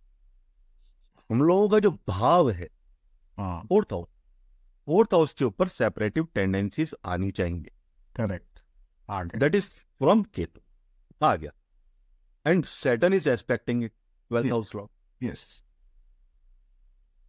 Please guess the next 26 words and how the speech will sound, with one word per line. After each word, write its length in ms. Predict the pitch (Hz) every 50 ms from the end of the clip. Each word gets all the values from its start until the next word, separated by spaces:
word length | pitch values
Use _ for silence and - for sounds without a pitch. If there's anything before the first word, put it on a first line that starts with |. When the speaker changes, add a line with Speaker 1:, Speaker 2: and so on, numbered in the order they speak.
| _
Speaker 1:
तो 100 | - 202
it 60 | 139
is 140 | 131 107 -
there। 240 | - - 80 - - - _ _ _ _ _ _ _ _ -
उसके 220 | 151 151 - 220
बाद 180 | 196 190 185 185
में 100 | 190 185
हमारा 280 | 165 165 160 160 160 165
एक 160 | 170 165 160
सूत्र 280 | - 151 147 - 147 123 139
था 80 | 135
कि 140 | 135 - 160
हम 280 | 123 117 120 123 131 135
लोगों 340 | 123 104 95 101 117 117
का 340 | 107 - 92 87 92 107 151 - _ _ _ _ _ -
जो 60 | 156 147
फोर्थ 440 | - - - 151 180 233 240 -
लॉर्ड 260 | 196 151 117 110 104 101
है, 160 | - 87 - _ _ _ _ _ _ _ -
उसके 240 | 160 160 - - 190
ऊपर 200 | 175 - 180 156
सेपरेटिव 420 | - 151 123 131 135 123 135 139
टेंडेंसीज 560 | - 135 127 127 127 127 131 123 139 131 123
आनी 200 | 127 123 127 131
चाहिए। 300 | 120 - 131 117 - - - _ _ _ _ _ _ -
Speaker 2:
करेक्ट। 340 | 117 110 104 - - _